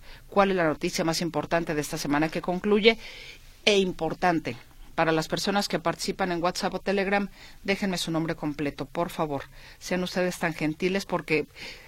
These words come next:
mm, ahora sí me sigue pasando lo mismo todos los sábados. "Sí, participo por el libro". "¿Y cuál es su nombre, por favor?". Inclusive cuando yo veo eso, porque voy anotando en las papeletas,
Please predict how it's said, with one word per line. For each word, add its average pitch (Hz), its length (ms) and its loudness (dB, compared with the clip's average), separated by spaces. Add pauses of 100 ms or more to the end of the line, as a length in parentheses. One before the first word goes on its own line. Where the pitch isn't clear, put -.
(180)
mm, 180 400 0
ahora 185 240 6
sí 233 120 0
me 208 120 0
sigue 233 220 2
pasando 240 400 4
lo 233 100 4
mismo 254 280 4
todos 262 220 4
los 233 140 2
sábados. 226 380 2
"Sí, 294 140 6
participo 294 500 4
por 254 140 6
el 226 100 6
libro". 196 300 2 (920)
"¿Y 143 500 -2
cuál 113 220 -10
es 131 60 -8
su - 80 -8
nombre, 233 300 0
por 220 180 -8
favor?". 226 360 0
Inclusive 220 460 2
cuando 240 220 6
yo 240 160 6
veo 240 280 8
eso, 247 160 2
porque 185 220 -2
voy 175 160 2
anotando 202 340 0
en 202 40 -2
las 190 120 -2
papeletas, 170 600 0